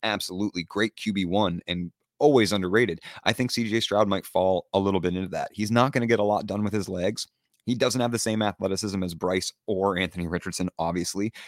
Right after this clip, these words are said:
He's going to be a pocket passer. He's got pinpoint lob accuracy, but he doesn't have a bazooka attached to his shoulder a la Josh Allen either. So arm strength and field stretching, not necessarily his forte, but he can carve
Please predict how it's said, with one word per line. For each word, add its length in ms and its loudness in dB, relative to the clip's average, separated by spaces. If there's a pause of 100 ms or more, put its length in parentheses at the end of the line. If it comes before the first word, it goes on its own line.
(160)
He's 180 2
going 220 4
to 60 2
be 120 2
a 40 0
pocket 340 0
passer. 360 -2
He's 160 -2
got 240 2
pinpoint 540 -2
lob 320 6
accuracy, 540 0
but 140 -4
he 80 -2
doesn't 280 -2
have 420 -4 (160)
a 80 2
bazooka 540 -2
attached 340 -2
to 80 -2
his 80 0
shoulder 360 2
a 120 2
la 160 2
Josh 320 0
Allen 300 -4
either. 200 -4 (360)
So 400 6
arm 180 4
strength 300 0
and 120 -2
field 220 2
stretching, 380 0 (260)
not 240 2
necessarily 560 4
his 140 0
forte, 340 2
but 140 -2
he 40 -8
can 140 -4
carve 380 -4